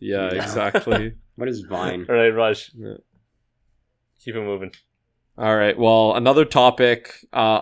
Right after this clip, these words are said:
Speaker 1: are the Charlotte Hornets a playoff team? And are they possibly one of the most exciting teams? 'Cause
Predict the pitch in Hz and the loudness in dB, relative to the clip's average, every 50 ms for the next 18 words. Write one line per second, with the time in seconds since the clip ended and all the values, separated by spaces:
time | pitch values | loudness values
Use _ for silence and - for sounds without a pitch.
0 | - - 131 131 151 190 202 202 175 143 123 - - - 123 123 139 147 147 - | 0 2 4 4 4 4 2 -2 -4 -6 -4 -2 0 2 4 4 4 2 2 -2
1 | - - - - 123 120 123 127 127 127 - - 113 - - - 120 113 110 107 | -4 -6 -2 0 2 2 2 0 -2 -4 -4 -8 -8 -8 -6 -2 0 0 2 2
2 | 110 107 - - - 113 107 101 92 90 87 - _ _ _ _ - 143 135 131 | 0 0 -2 -4 -8 -6 -6 -6 -6 -8 -12 -16 _ _ _ _ -2 0 0 0
3 | 127 - 127 143 160 165 175 160 151 - - - - 131 127 - - 151 135 139 | 0 2 4 4 6 6 6 4 2 0 -4 0 2 2 2 2 0 0 0 0
4 | 135 123 127 131 127 123 123 123 120 - - 113 - - 123 120 117 117 120 117 | 0 0 0 0 0 0 0 0 -2 -2 -4 -6 -4 -2 0 0 0 -2 -4 -6
5 | 117 117 113 113 110 113 - - 131 120 120 - - | -6 -4 -4 -4 -6 -8 -4 -2 0 0 0 -2 -8